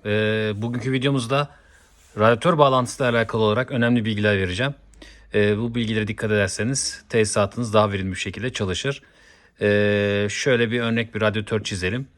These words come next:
Şimdi genelde radyatörleri üstten bağlanır, alttan da çıkışı olur.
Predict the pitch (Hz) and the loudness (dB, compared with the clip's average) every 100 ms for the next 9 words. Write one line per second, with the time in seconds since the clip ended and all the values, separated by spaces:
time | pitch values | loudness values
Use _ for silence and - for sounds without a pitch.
0 | _ - - _ - 110 107 123 120 117 | _ -20 -20 _ -6 -2 2 2 4 4
1 | 113 117 113 127 117 113 135 - _ _ | 4 2 0 0 2 0 -2 -8 _ _
2 | _ _ _ - - 120 - 123 135 135 | _ _ _ -20 -14 -12 -2 0 4 4
3 | 131 131 147 - - _ _ _ - 127 | 4 2 -2 -4 -16 _ _ _ -2 0
4 | 110 - 101 123 - - - 110 90 | 0 -2 0 0 -4 -6 -4 -2 -4